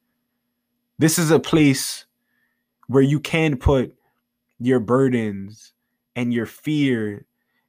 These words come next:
and, and everything else that you may be faced with on the table. But you don't have to hide it when you are going through this twelve-minute experience.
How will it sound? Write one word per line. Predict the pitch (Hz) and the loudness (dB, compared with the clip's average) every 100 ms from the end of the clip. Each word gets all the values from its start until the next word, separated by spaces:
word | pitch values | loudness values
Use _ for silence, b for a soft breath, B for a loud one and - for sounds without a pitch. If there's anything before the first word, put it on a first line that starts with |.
| - | -8
and, | 123 117 | -6 -4
and | 127 123 113 104 - | -4 -4 -4 -8 -6
everything | 156 147 156 - 139 | -4 -2 -4 -4 -4
else | 139 135 | -2 -2
that | 135 127 | -2 -4
you | 135 | -4
may | 135 127 | -2 -2
be | 123 | -2
faced | 120 120 127 - | -4 -4 -4 -6
with | 120 | -6
on | 120 120 | -4 -4
the | 110 | -6
table. | - 117 101 95 - - _ _ _ _ _ _ _ | -6 -6 -8 -10 -16 -20 _ _ _ _ _ _ _
But | 110 110 | -16 -6
you | 139 | -2
don't | 170 - | 0 -2
have | 139 135 | -4 -4
to | - 123 | -4 -6
hide | - 117 110 | -4 -4 -4
it | 98 - _ _ _ _ _ - | -6 -12 _ _ _ _ _ -10
when | 120 117 | -6 -4
you | 127 131 | 0 0
are | 110 | 0
going | 98 123 120 | 0 0 0
through | 110 120 | -2 -6
this | 107 - | -6 -10
twelve-minute | - 113 104 110 104 | -6 -4 -4 -6 -6
experience. | 92 - - 110 98 92 - - - | -8 -12 -10 -10 -10 -12 -18 -20 -20